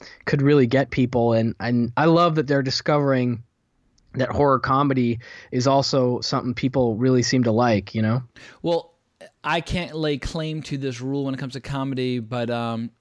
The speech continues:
Speaker 2: oh my God, I'm totally blanking. Who's that famous British film critic who, like, helped, uh, like, rediscover all the lost pieces for Ken Russell's The Devils? And he's a
Speaker 1: Oh, Mark Kermode?
Speaker 2: Yeah, exactly. Mark Kermode has this rule with comedy, says where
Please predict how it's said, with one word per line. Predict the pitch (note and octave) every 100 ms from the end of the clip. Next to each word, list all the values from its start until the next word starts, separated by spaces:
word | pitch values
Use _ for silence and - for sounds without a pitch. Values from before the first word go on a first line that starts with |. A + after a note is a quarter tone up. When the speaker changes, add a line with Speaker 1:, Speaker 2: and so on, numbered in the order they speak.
| -
Speaker 2:
oh | D#3
my |
God, | D3
I'm | C3
totally | B2 D3+ B2
blanking. | C#3 C3 B2
Who's | D3 B3
that | E3
famous | E3+ D#3+ C#3+
British | - E3 D#3 C#3
film | D3+ D3+
critic | D3+ D3
who, | D3
like, | C#3+ C3 - - - -
helped, | D#3 D3 -
uh, | D3 C#3 C3+ C3+ C3+ C3 - - -
like, | C3 B2+
rediscover | D#3 D3 - D3+ C#3+
all | C3+
the | C3+
lost | C3+ C3+ C3+ -
pieces | - C#3+ C3+ - C#3 B2
for | - C#3 C3
Ken | - D3+
Russell's | C#3+ C3+ C#3
The | C3
Devils? | A2+ B2 C#3 C#3+ C#3 C3+ C3 B2
And | - A#2+ A#2+
he's | A#2+ A2+
a | E3+
Speaker 1:
Oh, | F#3 C#3 - _ _ -
Mark | E3 E3
Kermode? | F#3 F#3+ A3+ A#3
Speaker 2:
Yeah, | G3+ F3+
exactly. | D#3 D3+ C#3+
Mark | F#3+ -
Kermode | G3 F3+
has | D#3+
this | D3+ C#3
rule | D3
with | C3
comedy, | D3 C#3 C3 B2+
says | - C#3 B2
where | A#2+ C3 C3 B2+ B2